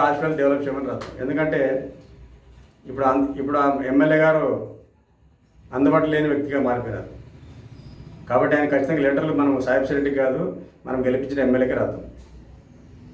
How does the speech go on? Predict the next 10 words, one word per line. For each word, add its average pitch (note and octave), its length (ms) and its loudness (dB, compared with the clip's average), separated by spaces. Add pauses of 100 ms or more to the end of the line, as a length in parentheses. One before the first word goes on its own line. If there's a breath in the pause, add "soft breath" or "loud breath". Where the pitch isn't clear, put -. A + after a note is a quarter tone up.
(400)
కాబట్టి B2+ 360 2
రాబోయే C#3 280 4
రోజుల్లో D3 260 2
ఆయన C#3+ 160 4 (380)
నిజాయితీగా D3 580 0
పార్థసారథి C3 500 0
గారు B2+ 200 2 (500 loud breath)
ఈ - 40 -12
యొక్క B2+ 220 -2
బినామీ D3 260 4